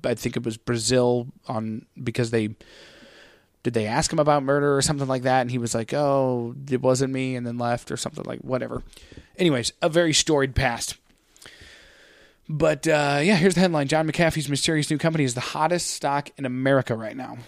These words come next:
Shares of the small tech company M G T Capital Investments were up more than thirty-seven percent on Tuesday at four dollars and eight cents per share. And I will say,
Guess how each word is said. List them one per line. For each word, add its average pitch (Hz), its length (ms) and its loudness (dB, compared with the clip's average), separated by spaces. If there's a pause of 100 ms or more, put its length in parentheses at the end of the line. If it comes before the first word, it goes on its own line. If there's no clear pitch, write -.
(200)
Shares 151 320 2
of 156 60 -4
the 143 60 -2
small 147 200 4
tech 147 220 0
company 135 260 0
M 139 80 -2
G 139 120 -2
T 143 120 0
Capital 131 300 0
Investments 131 420 0
were 131 220 -4
up 139 160 0
more 139 220 0
than 123 160 -4
thirty-seven 156 800 0
percent 143 400 -2
on 127 120 -4
Tuesday 120 380 -4
at 117 80 -4
four 139 260 -2
dollars 127 320 2
and 120 100 -4
eight 120 140 -4
cents 117 180 -6
per 120 120 -6
share. 123 320 -2
And 156 140 2
I 151 80 4
will 156 200 2
say, 143 440 2